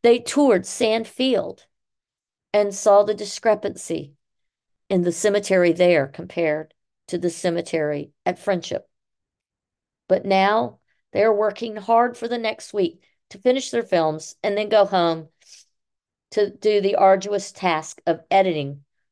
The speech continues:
what they have into a documentary and to some YouTube podcasts about our town's ghosts and legends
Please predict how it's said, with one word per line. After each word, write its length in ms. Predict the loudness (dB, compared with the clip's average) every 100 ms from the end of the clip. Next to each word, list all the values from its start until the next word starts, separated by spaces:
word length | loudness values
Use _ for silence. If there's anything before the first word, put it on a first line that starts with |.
| _ _ _ _ -4
what 160 | 0
they 180 | 2 2
have 420 | 2 0 -2 -4 -8
into 280 | -4 0
a 60 | 2
documentary 920 | 2 -2 -2 -6 -6 -6 -4 -4 -4 _ _ _ -6
and 120 | -4 -2
to 80 |
some 180 | -4 -4
YouTube 400 | -2 -2 -2 -6
podcasts 680 | -2 -2 0 -2 -2 -4 -10 _ -6
about 280 | -4 -2 -2
our 120 | -4
town's 440 | -6 -6 -6 -8
ghosts 400 | -2 -2 -2 -10
and 140 | -8 -2
legends 640 | -2 -2 -8 -14 -18